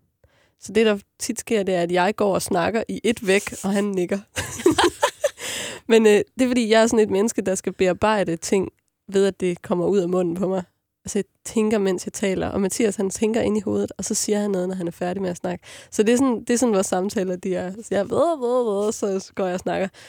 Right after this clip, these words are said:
Men, øh, men det er jo meget sådan, jeg går meget og filosoferer over livet, og ting og sager, og de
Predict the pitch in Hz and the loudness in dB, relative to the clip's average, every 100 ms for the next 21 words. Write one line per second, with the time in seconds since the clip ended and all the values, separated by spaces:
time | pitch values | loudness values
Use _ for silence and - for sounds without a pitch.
0 | - - 214 214 202 190 185 - _ _ | -20 -2 0 4 4 2 -2 -8 _ _
1 | _ _ - 202 240 226 247 247 220 208 | _ _ -4 2 4 4 2 0 -2 -2
2 | 202 247 _ _ - 220 254 240 202 226 | -6 -12 _ _ -6 -2 2 2 2 0
3 | - 214 - - 240 185 185 185 196 214 | 0 -2 -2 -2 0 2 2 2 2 2
4 | 175 160 151 160 170 _ _ _ _ _ | 2 2 2 0 -4 _ _ _ _ _
5 | - - 220 180 - 175 185 196 180 175 | -6 -2 -2 -2 -2 0 0 0 -2 0